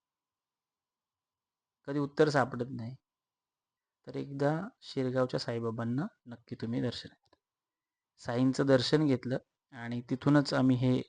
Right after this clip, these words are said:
जवळ असणारं बिर्ला गणपती टेम्पल आहे, या ठिकाणी भेट दिली. तुम्हीही देऊ शकता, जवळच आहे, फक्त पाच मिनिटाचा वेळ लागतो. तुम्ही तिथेही जाऊ शकता आणि आपलं मन प्रसन्न करू शकता.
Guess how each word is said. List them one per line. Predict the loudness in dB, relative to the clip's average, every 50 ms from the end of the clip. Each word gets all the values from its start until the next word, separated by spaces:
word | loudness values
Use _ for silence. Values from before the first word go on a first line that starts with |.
| _ -10 -6
जवळ | -2 0 2 4 4
असणारं | 4 2 0 0 0 0 2 0 -2 -4 _ _ _ _ _ _ _ _ _ _ _ -10
बिर्ला | -8 -2 2 2 4 4
गणपती | 4 2 0 0 2 0 2
टेम्पल | 2 2 0 0 0 0 -2 -2 -2
आहे, | 0 0
या | 2 2 2
ठिकाणी | 0 0 -2 -2 -2 0 0 0 0 -2 -4 _ _ _ _ -14
भेट | -6 -2 -2 -2 0
दिली. | 0 -2 -2 -4 -6 -8 -8 -6
तुम्हीही | 0 4 4 6 6
देऊ | 6 6 4
शकता, | 4 2 -2 -4 -4 -4 -6 -6 -6 -6 _ _ _ _ _ _ _ _ _ _ _ -12
जवळच | -4 0 4 6 6 6 6 4 2
आहे, | 0 0 0 -2
फक्त | -4 -2 -2 -4 -4 _ 4 4 4 4 2 _ 8
पाच | 8 10 8 8 6
मिनिटाचा | 4 6 6 8 8 8 10 10 10
वेळ | 12 12 12 12 12
लागतो. | 12 10 6 _ -2 -2 -2 -2 _ _ _ _ _ _ _ _ _ _ _ _ _ _ _ -8
तुम्ही | -4 -2 -2
तिथेही | -2 0 2 4 4 6
जाऊ | 6 6 6 4
शकता | 2 0 -4 _ 2 4
आणि | 4 4
आपलं | 4 4 4 4
मन | 6 6 4 4 2
प्रसन्न | 0 -2 -2 0 0 0 0 0 0
करू | 0 0 -2 -2
शकता. | -2 -6 -8 -8 -8 -12